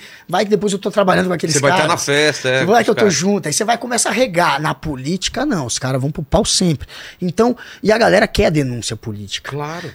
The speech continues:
Speaker 1: Então, o que rende é isso. O C Q C, no final, o que rendia era política ainda, cara. Nos últimos anos, ia pra celebridade, ia pra futebol, caía, velho. Ia pra política, subia.
Speaker 2: Até porque o Pânico já tava fazendo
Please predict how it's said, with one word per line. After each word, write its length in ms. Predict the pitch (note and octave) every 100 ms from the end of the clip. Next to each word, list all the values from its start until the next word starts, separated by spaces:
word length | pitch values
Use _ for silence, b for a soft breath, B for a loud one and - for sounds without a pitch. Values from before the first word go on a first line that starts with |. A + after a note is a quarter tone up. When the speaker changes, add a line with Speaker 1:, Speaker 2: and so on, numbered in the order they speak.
| -
Speaker 1:
Então, 440 | C#3 - F#3+ G#3+
o 100 | F#3+
que 180 | E3+ A#3+
rende 460 | D3+ E3 A3 D#3 D3
é 60 |
isso. 400 | E3 C#3+ - A2
O 120 | - G#3
C 160 | -
Q 120 | - B3
C, 200 | - F#3
no 120 | F#3+
final, 580 | - D#3 C3+ D#3+ E3+ A2+
o 80 | D#3
que 140 | -
rendia 300 | A3+ A3+ E3+
era 100 | A#3
política 480 | A#3+ E4 B3 B3+ D#4
ainda, 300 | D#4 A3+ D#3
cara. 180 | - A2 _ B B
Nos 120 | C3+
últimos 420 | A3+ B3+ A3 D#3+
anos, 420 | E3 G#3+ D#3 A2+ - B B
ia 220 | - A#3
pra 560 | C#4 B3 G#3+ F3 D3+ C3+ _ _ _ _ -
celebridade, 800 | - D#3 D3+ C#3 C3 D#3 D#3 E3
ia 40 |
pra 120 | F3+
futebol, 400 | - F3 D3 G3+
caía, 540 | - E4+ F#4+ B3 A#3+ B2+
velho. 240 | G2+ - _ B B B
Ia 200 | F#3+ A#3
pra 180 | B3 A3+
política, 480 | - F#3+ E3 F3+ -
subia. 480 | - B3+ F#3 G#3+ E3
Speaker 2:
Até 40 |
porque 180 | G2+ -
o 60 | F#3
Pânico 360 | - D3+ F#3+ A#2
já 100 | A#2+
tava 160 | A#2+
fazendo 340 | A2+ A2+ B2